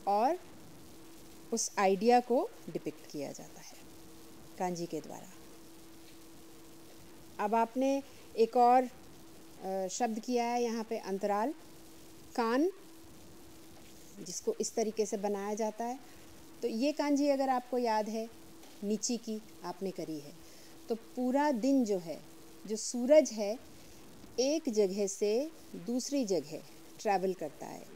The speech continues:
यहाँ से लेकर के यहाँ तक एक दिन में, east से west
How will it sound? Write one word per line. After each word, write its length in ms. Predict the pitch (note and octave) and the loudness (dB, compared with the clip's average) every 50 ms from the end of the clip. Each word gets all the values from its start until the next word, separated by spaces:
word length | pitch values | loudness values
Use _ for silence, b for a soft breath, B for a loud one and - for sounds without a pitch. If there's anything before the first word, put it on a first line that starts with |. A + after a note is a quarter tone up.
| E3 | -8
यहाँ 320 | F3 F3+ F3 F3 A3+ A#3 A3+ | -6 -6 -4 -4 -4 -4 -4
से 180 | - - A3+ | -2 0 -2
लेकर 360 | G#3 G3+ G3+ F#3+ - G3+ F#3+ F#3+ | 0 0 -2 -2 -2 -4 -4 -4
के 240 | - - A#3 C4+ | -2 -2 -2 -2
यहाँ 420 | C#4+ B3+ F#3+ F#3 F3+ F3+ F#3+ G3 F#3 - | -2 -4 -4 -6 -6 -6 -6 -6 -6 -6
तक 100 | - C#3+ - - - B B B B B B B - - | -8 -12 -12 -14 -20 B B B B B B B -4 0
एक 260 | A#3+ B3 B3+ A#3 - G3+ | 2 2 2 0 0 4
दिन 180 | E3 G#3+ G3 | 6 6 6
में, 220 | F3 D#3 D3 C#3 - - - - - | 6 4 -2 -6 -8 -12 -14 -8 -6
east 260 | A#3+ B3+ B3 - - | -4 -2 -2 -4 -6
से 360 | - - - - B3 C4+ D#4+ F4+ - - F#3 | -8 -10 -6 -2 -2 -2 -2 -4 -10 -12 -6
west 380 | D#3+ F#3 G#3 G#3 - - - - | -2 -2 -2 -2 -4 -8 -10 -12